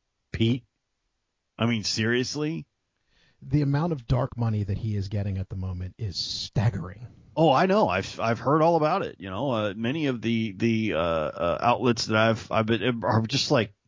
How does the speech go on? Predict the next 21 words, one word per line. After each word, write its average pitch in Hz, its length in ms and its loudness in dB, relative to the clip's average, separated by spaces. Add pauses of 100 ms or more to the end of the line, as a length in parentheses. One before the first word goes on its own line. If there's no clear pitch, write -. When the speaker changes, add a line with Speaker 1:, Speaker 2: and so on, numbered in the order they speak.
(600)
Speaker 1:
"Why 85 560 -6
him? 120 440 -8 (240)
Like, 117 160 2
what 139 220 8
do 285 80 8
they 269 180 4
think 208 320 -2
he's 175 240 -4
gonna 160 220 4
do? 180 120 4
Is 127 160 4
he 214 120 -2
gonna 277 180 4
run 113 300 4
against 147 280 -2
the 117 80 -8
sitting 131 340 -4
president?" 135 480 -4 (2000)
And 143 460 6
I, 131 140 0
I, 117 240 0